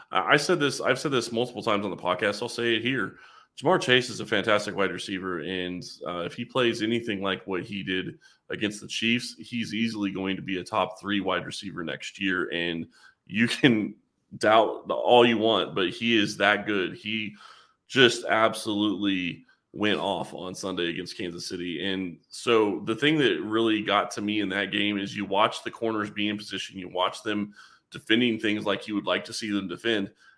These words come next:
and he still made plays anyway. That's a wide receiver making plays for his quarterback and, and the quarterback putting the ball where it absolutely needs to be. Both of those guys were on the same page, and it's really hard to defend that type of thing.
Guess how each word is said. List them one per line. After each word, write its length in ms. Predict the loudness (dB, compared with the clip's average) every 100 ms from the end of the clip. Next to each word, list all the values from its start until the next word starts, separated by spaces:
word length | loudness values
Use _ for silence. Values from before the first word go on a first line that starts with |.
| -8
and 100 | 0
he 100 | 0
still 200 | 2 -2
made 180 | -2 0
plays 240 | 0 2
anyway. 380 | 0 -2 -2 -8 -14 _ _ _ _ 2
That's 280 | 2 2 -4 2
a 60 |
wide 320 | 4 6 4 2
receiver 420 | -2 -2 0 0
making 400 | 0 -2 -4 -4
plays 320 | 0 2 0
for 180 | -4 -6
his 60 |
quarterback 560 | -6 -4 -2 0 -2 -4
and, 220 | -8 -8
and 120 | -8
the 60 | -8
quarterback 460 | -2 0 2 2 2
putting 180 | -2
the 60 | -2
ball 320 | 0 2 2
where 100 | -2
it 80 | 0
absolutely 460 | 0 0 -4 -6 -4
needs 240 | -6 -8
to 100 | -8
be. 220 | -4 -4
Both 240 | -2 -4 -2
of 80 |
those 180 | -2 0
guys 300 | 2 2 0
were 80 | -4
on 100 | -6
the 80 | -6
same 220 | -10 -8
page, 360 | -2 -2 -2 -10 -20 _ -2
and 100 | -2
it's 160 | -2
really 140 | -4 0
hard 200 | 0 0
to 60 |
defend 360 | -6 -6 -6 -6
that 120 | -8
type 220 | -6 -8
of 80 | -10
thing. 240 | -20 -20